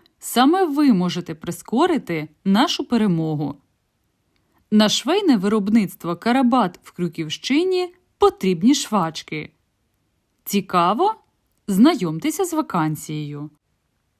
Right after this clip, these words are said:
Виробництво Карабат шиє військову амуніцію, плитоноси, різні підсумки, рюкзаки тощо. Не одяг.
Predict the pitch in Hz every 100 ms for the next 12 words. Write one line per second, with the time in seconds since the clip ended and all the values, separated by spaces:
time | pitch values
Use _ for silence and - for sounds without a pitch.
0 | _ _ _ _ _ - 202 214 202 190
1 | 269 427 - 185 180 294 339 185 175 214
2 | - - - - 247 320 381 220 185 -
3 | 220 262 302 233 254 247 185 175 - 156
4 | 151 - _ _ _ _ 226 262 311 403
5 | 302 185 170 175 226 240 262 208 214 311
6 | 370 208 180 - 311 - - 185 170 165
7 | 190 214 240 _ 220 226 254 311 381 381
8 | 202 190 220 _ - 254 190 151 - 151
9 | 147 - _ - 214 240 381 - 247 180
10 | 160 156 -